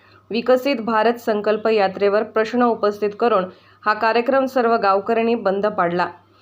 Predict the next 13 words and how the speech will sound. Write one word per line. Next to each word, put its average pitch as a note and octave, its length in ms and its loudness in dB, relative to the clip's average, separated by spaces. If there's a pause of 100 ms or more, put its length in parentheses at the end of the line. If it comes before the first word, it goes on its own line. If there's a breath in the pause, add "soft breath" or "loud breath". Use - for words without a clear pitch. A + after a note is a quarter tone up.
(200 soft breath)
या A#3 160 2
सर्व A#3+ 300 2
प्रकारचा B3 460 0
व्हिडिओ A#3 320 2
सोशल A#3+ 420 0
मीडियावर A3 380 2
व्हायरल G#3+ 360 0
झाला G3+ 240 -2
असून A3 220 -2
उलटसुलट G3+ 520 -2
प्रतिक्रिया A3+ 560 0
उमटत F3+ 360 -2
आहेत. F#3 220 0